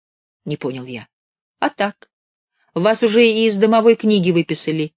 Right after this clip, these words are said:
и в школе из списков учеников вычеркнули. Вы же утопленники». Мне стало весело от того, что удалось так ловко всех одурачить, и я расхохотался. «Тебе смешно?»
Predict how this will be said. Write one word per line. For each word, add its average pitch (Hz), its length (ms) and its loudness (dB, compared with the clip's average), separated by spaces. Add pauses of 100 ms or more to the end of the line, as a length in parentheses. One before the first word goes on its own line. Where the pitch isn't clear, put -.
(160)
и 233 120 0
в - 80 -8
школе 185 340 2
из 180 100 -4
списков - 440 -6
учеников 165 500 -4
вычеркнули. 151 640 -8 (420)
Вы 262 120 0
же 269 100 2
утопленники». 151 840 -2 (1400)
Мне 175 300 0
стало 226 380 2
весело 226 500 0
от 165 120 -8
того, 185 280 -2
что - 180 -4
удалось 180 380 2
так 185 240 -4
ловко 196 340 -2
всех 185 280 -4
одурачить, 202 520 2
и - 20 0
я 185 160 2
расхохотался. 202 880 -2 (1000)
«Тебе 151 380 -2
смешно?» 180 720 -2